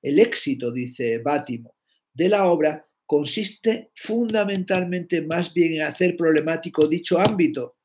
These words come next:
en cuestionar, diré yo, esa legitimación,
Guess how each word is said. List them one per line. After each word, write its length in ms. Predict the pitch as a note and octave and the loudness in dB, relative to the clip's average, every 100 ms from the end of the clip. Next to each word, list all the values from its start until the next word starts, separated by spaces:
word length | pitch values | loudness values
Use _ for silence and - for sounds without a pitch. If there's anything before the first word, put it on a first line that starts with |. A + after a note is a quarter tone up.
| _ _ _ - | _ _ _ -10
en 140 | D#3 | -4
cuestionar, 580 | - E3 - D#3+ F#3 G#3 | 0 0 2 2 2 2
diré 280 | F3+ F3 E3+ | 4 2 2
yo, 240 | F3 - | 0 -2
esa 640 | - F3+ F#3 F3+ E3+ F3+ _ _ _ _ | 0 2 2 -2 -4 -8 _ _ _ _
legitimación, 1200 | C3+ C#3 D#3+ E3 D#3+ D#3 D3+ C#3+ - F3+ F3 B2 | -2 0 0 0 -2 0 -2 -2 2 4 4 0